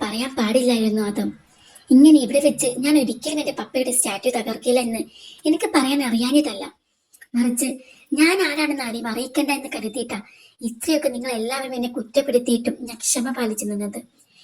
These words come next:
എന്നിട്ട് അവസാനം നീ എല്ലാം കൊളവാക്കിയില്ലേ? അവന് എത്രയൊക്കെ കുറ്റം പറഞ്ഞാലും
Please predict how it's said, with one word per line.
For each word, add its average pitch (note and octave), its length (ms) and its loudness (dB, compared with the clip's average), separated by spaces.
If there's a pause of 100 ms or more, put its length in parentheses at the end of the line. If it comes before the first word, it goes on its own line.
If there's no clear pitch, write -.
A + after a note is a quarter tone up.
(260)
എന്നിട്ട് B3+ 220 -6
അവസാനം B3 520 -4 (380)
നീ G4+ 120 -6
എല്ലാം E4+ 200 -4
കൊളവാക്കിയില്ലേ? A#3+ 720 -4 (680)
അവന് G#4 160 4
എത്രയൊക്കെ G4 480 2
കുറ്റം D4 320 0
പറഞ്ഞാലും C4+ 500 -2